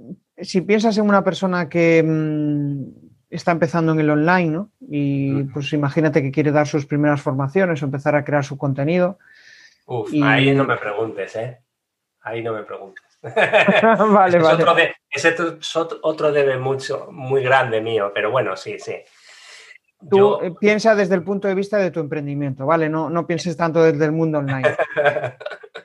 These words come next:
Speaker 1: ¿Y qué primer paso le dirías para, para dar ese paso y, y empezar a avanzar a, hacia la definición de su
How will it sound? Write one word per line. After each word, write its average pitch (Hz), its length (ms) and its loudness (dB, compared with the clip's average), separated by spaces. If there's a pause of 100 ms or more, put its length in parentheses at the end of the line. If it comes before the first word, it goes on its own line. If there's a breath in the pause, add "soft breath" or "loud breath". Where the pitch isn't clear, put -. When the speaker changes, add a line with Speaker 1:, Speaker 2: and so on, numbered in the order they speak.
Speaker 1:
¿Y 165 680 6 (240)
qué 202 120 2
primer 202 400 0
paso 151 280 -2
le 143 120 -6
dirías 135 560 -6 (640)
para, 131 460 -4
para 143 220 2
dar 151 140 2
ese 156 200 -4
paso 180 400 0
y, 180 100 2
y 160 240 -4
empezar 156 420 0
a 170 80 6
avanzar 165 580 2
a, 90 500 2
hacia 143 260 0
la 147 100 2
definición 143 520 -2
de 139 100 0
su 139 340 -8